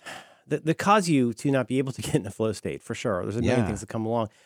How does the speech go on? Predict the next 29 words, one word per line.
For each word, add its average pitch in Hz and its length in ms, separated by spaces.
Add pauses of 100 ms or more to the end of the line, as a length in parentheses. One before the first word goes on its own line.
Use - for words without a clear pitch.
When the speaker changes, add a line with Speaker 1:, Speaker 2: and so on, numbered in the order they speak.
(120)
Speaker 1:
I 143 60
remember 180 220
back 156 180
in 151 140
my, 120 320
uh, 104 320
back 110 160
in 113 40
my 110 80
productivity 143 580
days, 104 420 (560)
um, 101 580 (200)
I - 100
forget, 208 380 (240)
it 147 80
might 233 220
have 269 160
been 165 720
Time 151 240
Management 127 500
for 113 500
System - 340
Administrators, 127 720 (100)
which - 100
is 117 120
a, 107 140 (340)
a 104 80
good 110 240
book. 110 340